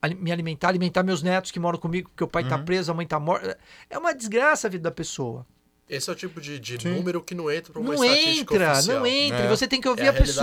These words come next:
Speaker 1: pessoa.
Speaker 3: que você não
Speaker 1: E aí,
Speaker 3: pega.
Speaker 1: mais do que isso, ela falou, "Eu tenho algumas amigas", e porque ela tentou voltar a, a, a, a trabalhar como empregada doméstica.
Speaker 2: Uhum.
Speaker 1: Não conseguiu. Então, ela nem consegue ser empregada doméstica mais, por conta da crise que afetou a classe média, não consegue fazer a, a faxina.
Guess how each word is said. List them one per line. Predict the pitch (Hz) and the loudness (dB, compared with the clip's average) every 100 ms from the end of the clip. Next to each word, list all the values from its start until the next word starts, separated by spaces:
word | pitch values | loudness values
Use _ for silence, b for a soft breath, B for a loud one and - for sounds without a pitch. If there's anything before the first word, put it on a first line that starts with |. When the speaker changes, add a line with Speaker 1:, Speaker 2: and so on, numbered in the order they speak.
| 254 | 8
Speaker 1:
pessoa. | 254 147 | 8 6
Speaker 3:
que | 147 | 2
você | - | -2
não | 147 | 4
Speaker 1:
E | 254 | 6
aí, | 254 | 6
Speaker 3:
pega. | 277 | 6
Speaker 1:
mais | 277 285 262 | 4 4 2
do | 269 | 0
que | 262 | 0
isso, | 254 - | 0 4
ela | 233 | 4
falou, | 226 226 | 6 4
"Eu | 220 | 4
tenho | 262 269 | 4 2
algumas | 240 220 214 175 | 2 2 -2 0
amigas", | 170 208 262 208 151 | 0 0 -2 -2 0
e | 175 | 0
porque | 180 196 | 4 4
ela | 190 | 4
tentou | 220 196 269 285 | 0 2 2 2
voltar | 240 - 143 123 113 _ _ _ _ _ | -2 -2 -2 -2 -6 _ _ _ _ _
a, | 135 120 117 | -4 -2 -4
a, | 123 120 117 - 117 113 117 - - 131 | -4 -6 -6 -6 -6 -6 -10 -14 -10 -8
a, | 117 | -6
a | |
trabalhar | - 147 147 147 | -4 0 2 0
como | 160 | -2
empregada | 160 156 147 143 | -2 0 0 0
doméstica. | 147 151 151 - 127 | -2 -2 -2 -2 -2
Speaker 2:
Uhum. | |
Speaker 1:
Não | 190 254 | 0 0
conseguiu. | 269 226 214 226 - _ B B B B | -2 -2 -2 -2 -4 _ B B B B
Então, | 185 214 | 0 2
ela | 208 | 4
nem | 269 | 2
consegue | 254 - 190 | 2 2 0
ser | - 175 | 0 -2
empregada | 170 160 | 2 2
doméstica | 156 151 147 190 | 2 0 0 0
mais, | 214 269 | 0 -2
por | - | -2
conta | - 156 | -2 0
da | 160 147 | 0 0
crise | 147 131 | -4 -8
que | 147 | -6
afetou | 160 165 | -4 -2
a | 165 | -2
classe | 214 214 | -2 -2
média, | 247 254 247 | -2 0 0
não | 254 262 | 0 0
consegue | 240 202 165 | 0 0 -2
fazer | 180 156 170 185 | -4 -4 -4 -4
a, | - 143 175 | -4 -4 -4
a | |
faxina. | - 190 - 269 294 | -4 -2 0 0 0